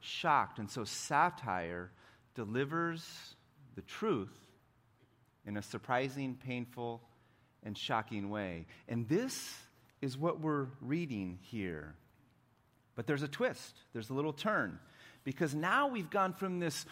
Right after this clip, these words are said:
sort of narrative style right into a poem. It's like, this is a beautiful poem, and it kinda just, it's easy to read, it's fantastic, it, it, it's, it seems, uh, you know, very pietistic and,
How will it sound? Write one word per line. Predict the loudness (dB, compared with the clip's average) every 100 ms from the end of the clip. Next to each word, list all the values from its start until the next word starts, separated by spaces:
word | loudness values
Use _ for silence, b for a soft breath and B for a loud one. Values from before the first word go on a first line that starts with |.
| B
sort | -4 2 2
of | 2
narrative | 2 4 4 4 2 -2
style | -2 6 8 8 6 4 B B B B B
right | 6 10 10 10
into | 6 4 6
a | 6
poem. | 8 6 6 2 -2 -12 _ _ _ b b
It's | 6
like, | 8 8
this | 6 4
is | 6
a | 6
beautiful | 8 8 12 10 10 4
poem, | 8 10 12 10 8 2 B
and | 4 4
it |
kinda | 8 8 8
just, | 6 6 6 -6 B
it's | 4 6
easy | 4 6 4
to | 4
read, | 4 4 6 6
it's | 6 4
fantastic, | 4 4 4 6 6 6 2 2 -2 B
it, | 2
it, |
it's, | 4 4 4 0 0 0
it | 0
seems, | 0 -2 0 4 2 0 B B
uh, | 4 4
you | 4 2
know, | 4
very | 4 2
pietistic | 2 -2 0 2 2 0 -2 0 2 2
and, | 4